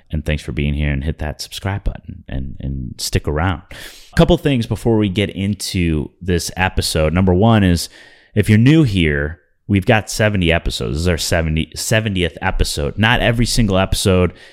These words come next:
is going from, from the past. Actually, I don't think any of them. None of the episodes from the past are being put onto YouTube because I don't really, I don't have the visuals for 'em,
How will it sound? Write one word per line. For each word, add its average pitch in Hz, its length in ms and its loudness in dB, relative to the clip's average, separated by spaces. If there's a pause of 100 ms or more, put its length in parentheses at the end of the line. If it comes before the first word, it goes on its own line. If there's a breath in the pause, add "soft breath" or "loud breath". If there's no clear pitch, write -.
(240 loud breath)
is 87 220 -2
going 90 400 0
from, 95 300 0
from 98 220 -2
the 90 80 0
past. 95 440 2
Actually, 95 500 -2 (440)
I - 40 -4
don't 113 140 -2
think 98 160 -4
any 80 220 -2
of 64 100 -6
them. 57 220 -8 (200)
None 113 240 6
of 135 120 2
the 120 100 4
episodes 104 500 -2
from 98 200 -6
the 87 80 -4
past 82 420 -4
are 80 80 -2
being 78 240 -2
put 80 340 -2
onto 73 360 -8
YouTube 78 400 -2
because - 200 -6
I 76 80 -2
don't 76 140 -2
really, 80 300 0
I 92 40 -4
don't 92 200 -4
have 87 240 -6
the 73 180 -8
visuals 76 300 -4
for 67 280 -10
'em, 60 80 -14